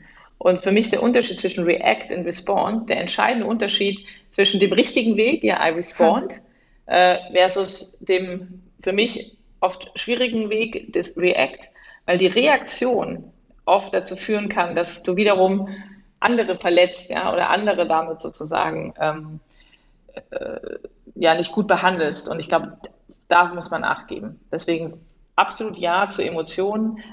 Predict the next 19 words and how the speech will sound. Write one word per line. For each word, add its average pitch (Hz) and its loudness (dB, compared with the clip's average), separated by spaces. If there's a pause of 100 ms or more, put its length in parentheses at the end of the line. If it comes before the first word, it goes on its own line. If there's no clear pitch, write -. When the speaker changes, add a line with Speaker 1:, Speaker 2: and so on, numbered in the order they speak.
Speaker 1:
absolut - 0
Ja 185 4
dazu, 196 -2
die 190 -4
Emotionen 180 -2
zu 175 -4
kennen, 190 -2
absolut 170 -2
Ja 165 2
dazu, 190 0
Emotionen 175 -2
zu 170 -4
nutzen 208 -4 (720)
und 180 0
Nein 170 4
dazu, 185 -6 (280)
zu - -4
reagieren. 151 0 (2500)
Speaker 2:
Cool, 247 0